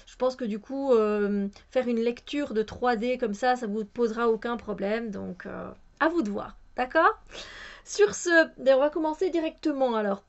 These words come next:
Il y aura trois combinaisons. Voilà, comme il y a trois D, ça mettra peut-être un peu plus de temps et un peu plus d'écriture à faire. Donc je me suis dit, voilà, trois exercices, c'est toujours ça. Euh, donc c'est parti. Alors,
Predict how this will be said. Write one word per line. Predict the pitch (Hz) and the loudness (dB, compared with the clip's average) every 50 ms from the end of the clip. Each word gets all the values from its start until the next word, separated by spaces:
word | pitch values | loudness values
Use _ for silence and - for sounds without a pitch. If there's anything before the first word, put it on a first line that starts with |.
| _ - | _ -6
Il | 269 | -4
y | 277 | -2
aura | 269 302 | -2 -2
trois | 294 - - - 392 403 | -2 -4 0 2 2 2
combinaisons. | 403 381 330 294 285 294 294 302 302 277 247 240 214 202 - _ _ _ _ _ | 2 0 -2 -2 0 -2 0 0 -2 -2 -2 -6 -8 -10 -14 _ _ _ _ _
Voilà, | - 226 240 233 208 196 | -4 -2 0 0 0 -2
comme | - - 247 240 254 | -2 -2 -2 -2 -2
il | 254 247 | -2 -2
y | 240 | -4
a | 226 | -4
trois | - - - - 269 269 | -6 -6 -2 0 2 2
D, | 214 202 262 277 294 311 330 339 - - - - | 2 2 0 0 0 0 -2 -4 -8 -14 -20 -16
ça | - - 254 | -10 -6 -4
mettra | 240 240 240 240 240 - | -4 -4 -4 -6 -8 -8
peut-être | - - 247 - 254 254 254 240 | -8 -8 0 2 2 2 2 0
un | 226 | -6
peu | 202 240 226 | -4 -4 -6
plus | 208 - 240 220 196 | -6 -8 -10 -8 -6
de | 214 233 226 | -6 -6 -6
temps | 214 - 269 269 269 262 269 269 269 269 | -4 0 0 2 2 2 2 0 0 0
et | 262 233 226 226 | 0 0 0 0
un | 214 208 | 0 -2
peu | 202 220 214 | -4 -6 -8
plus | 202 254 247 233 | -8 -8 -8 -6
d'écriture | 220 233 233 233 - - 240 240 208 - - - 269 277 294 294 311 311 320 320 294 | -4 -6 -6 -6 -10 -14 -12 -12 -12 -12 -12 -10 -6 -4 -2 0 0 2 0 0 0
à | 226 214 | -2 -4
faire. | - - 262 262 277 294 302 302 294 233 | -2 -2 0 0 2 2 0 -2 -2 -2
Donc | 254 254 233 | -4 -4 -4
je | 233 | -4
me | 240 | -6
suis | 208 220 233 | -4 -4 -6
dit, | 208 254 294 302 - - - - - - _ - | -4 -2 -4 -4 -4 -8 -20 -20 -20 -20 _ -6
voilà, | 214 196 196 196 | -4 -4 -4 -4
trois | 196 - - 269 269 262 | -4 -2 0 2 2 2
exercices, | 277 220 226 233 233 208 - - 302 320 - - - - | 0 -4 -4 -4 -4 -4 -4 -6 -8 -8 -8 -12 -18 -18
c'est | - - 240 233 - - _ | -6 -2 -2 -2 -2 -4 _
toujours | - 311 285 262 240 247 - | -6 -6 -4 -4 -6 -8 -8
ça. | - 220 202 220 285 - - - - - - - - - - _ - | -6 -4 -4 -4 -6 -8 -14 -20 -20 -20 -20 -18 -20 -20 -16 _ -6
Euh, | - 196 196 196 196 202 190 190 190 190 185 185 220 226 - | -4 -2 -2 -2 -2 -2 -4 -4 -6 -6 -8 -10 -14 -14 -10
donc | 202 202 202 | -10 -8 -4
c'est | - 285 - | -2 0 0
parti. | 349 359 - - 587 554 453 508 - _ _ _ - - _ - | 0 -2 -4 -2 0 0 0 0 -4 _ _ _ -20 -10 _ 0
Alors, | 302 330 311 285 254 233 214 196 - | 2 4 6 6 6 4 2 2 -2